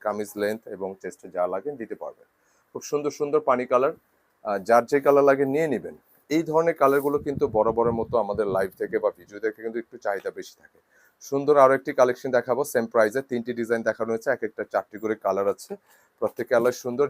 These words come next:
যার যে কালার লাগে নিয়ে নেবেন। পাইকারি যারা নেবেন, আগে বারো পিসের একটা কোয়ান্টিটি ছিল, আপনার কিন্তু এখন আট পিস নিলেও পাইকারি নিতে পারবেন, আপনার ডিজাইন মিক্স করে নিতে পারবেন, সমস্যা নেই। খুব সুন্দর একটি ডিজাইন এবং এই ডিজাইনটা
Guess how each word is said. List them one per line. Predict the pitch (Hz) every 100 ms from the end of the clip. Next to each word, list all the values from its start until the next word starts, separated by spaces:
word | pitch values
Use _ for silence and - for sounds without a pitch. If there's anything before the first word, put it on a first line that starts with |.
| 113
যার | 104
যে | 110
কালার | 113 117 117
লাগে | 117 120
নিয়ে | 117 113
নেবেন। | 117 160 113
পাইকারি | 101 110 110
যারা | 110 113 113
নেবেন, | 131 190 _ _ -
আগে | 107
বারো | 104 101 104
পিসের | 117 113 113 113 110
একটা | 110 110 104 90 _ _ _ _ _ _ _ _ _ _ _ _ -
কোয়ান্টিটি | 110 110 110 110
ছিল, | 135 151
আপনার | - 107
কিন্তু | 101 98
এখন | 104 95
আট | 98 -
পিস | 117 135
নিলেও | 135 143
পাইকারি | 104 101 95
নিতে | 90 87 80
পারবেন, | 78 _ _ _ _ _
আপনার | - 107 95
ডিজাইন | 98 101 98 98
মিক্স | 101 -
করে | 104 98
নিতে | 90 -
পারবেন, | 85 78 85 -
সমস্যা | 92 78 80
নেই। | 73
খুব | 104 -
সুন্দর | 123 120 113
একটি | 117 120
ডিজাইন | 101 117 156 _ _ _
এবং | - 110
এই | 123 120
ডিজাইনটা | 110 123 123